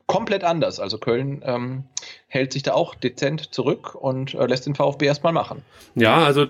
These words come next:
Speaker 2: das ist auch die einzige Statistik, die der erste F C Köln momentan anführt. Sie haben acht Zweikämpfe gewonnen. Der V F B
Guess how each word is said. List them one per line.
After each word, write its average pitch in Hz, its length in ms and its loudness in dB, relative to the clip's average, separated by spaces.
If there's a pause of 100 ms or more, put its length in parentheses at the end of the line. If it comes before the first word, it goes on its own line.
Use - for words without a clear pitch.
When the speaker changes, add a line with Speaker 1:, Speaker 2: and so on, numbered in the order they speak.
Speaker 2:
das 120 460 0
ist 156 120 2
auch 156 120 6
die - 140 4
einzige 165 380 6
Statistik, 160 540 0
die 143 540 0 (440)
der 131 440 6 (540)
erste 143 280 2
F 139 140 2
C 143 140 4
Köln 151 340 6
momentan 135 460 4
anführt. 185 560 4
Sie 139 120 6
haben 131 160 4
acht - 460 -2 (220)
Zweikämpfe 160 560 4
gewonnen. 160 480 4 (800)
Der 120 100 4
V 131 220 6
F 120 100 -4
B 165 260 6